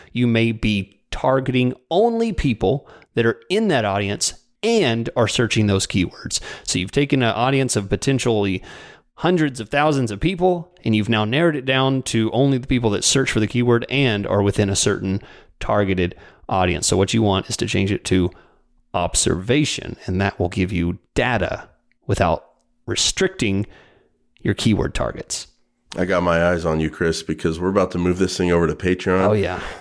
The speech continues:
Speaker 2: And I'm coming for you so hot right now.
Speaker 1: I've already previewed the questions, and I have to say, this is gonna be interesting topics.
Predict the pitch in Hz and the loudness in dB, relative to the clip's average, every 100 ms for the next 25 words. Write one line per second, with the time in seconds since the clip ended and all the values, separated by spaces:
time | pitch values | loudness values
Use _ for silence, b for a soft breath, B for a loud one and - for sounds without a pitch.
0 | - 90 87 101 98 107 98 95 92 101 | -4 0 2 0 0 2 2 2 0 0
1 | 87 92 87 76 - - 107 113 110 107 | 2 2 2 0 -6 -4 0 0 0 0
2 | 104 67 82 78 127 160 190 214 180 - | 0 0 -2 -2 -2 0 0 0 -4 -4
3 | - 175 170 190 185 - _ _ - 143 | 0 0 2 2 0 -4 _ _ -4 -4
4 | - 143 147 - 165 175 - - - _ | 2 0 2 0 0 0 -4 -10 -14 _
5 | _ _ _ - 123 117 - - 135 139 | _ _ _ -2 0 0 -4 -8 -2 -2
6 | 131 120 127 110 92 B B B B B | -2 -2 0 0 -2 B B B B B
7 | B B - - _ 147 - 175 156 143 | B B -20 -20 _ -14 -4 0 0 0
8 | 143 - 135 143 143 - - - | -2 -2 0 0 0 -2 -6 -10